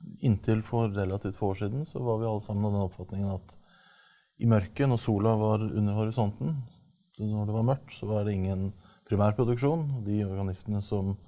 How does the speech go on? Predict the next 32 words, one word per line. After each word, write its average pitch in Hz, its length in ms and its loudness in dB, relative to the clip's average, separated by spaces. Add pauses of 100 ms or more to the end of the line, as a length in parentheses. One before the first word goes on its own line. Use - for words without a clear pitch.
(400)
kan 123 360 4
forlate 110 560 2
området, 110 560 2
de 107 160 2
gjør 98 160 0
det, 120 80 -2
og 113 60 -2
de 95 100 -2
som 110 120 -4
ikke 107 220 -4
kan, 120 220 0
de 104 240 2
på - 760 -14
en 95 80 0
måte 95 320 -4
går 98 140 0
ned 92 180 -2
til 98 140 -6
bunnen 98 180 -2
og 95 80 -6
skrur 98 240 -2
av 98 80 -2
bryteren 95 320 -4
og 95 80 -2
venter 90 400 -6 (140)
på 95 80 -2
at - 100 -8
det 90 80 -10
blir 92 160 -4
lyst - 200 -12
igjen. 95 180 -8 (1400)
Og 101 300 2